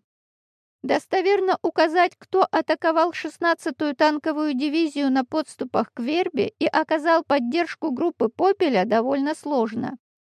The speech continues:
Наиболее вероятным кандидатом является шестнадцатая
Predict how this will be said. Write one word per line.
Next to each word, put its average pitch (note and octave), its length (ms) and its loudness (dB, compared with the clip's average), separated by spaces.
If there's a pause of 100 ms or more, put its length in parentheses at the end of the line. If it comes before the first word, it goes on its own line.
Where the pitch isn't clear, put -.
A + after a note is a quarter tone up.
(360)
Наиболее F#4 640 4
вероятным F#4 680 4
кандидатом E4+ 760 2
является D4 680 2
шестнадцатая F4 880 0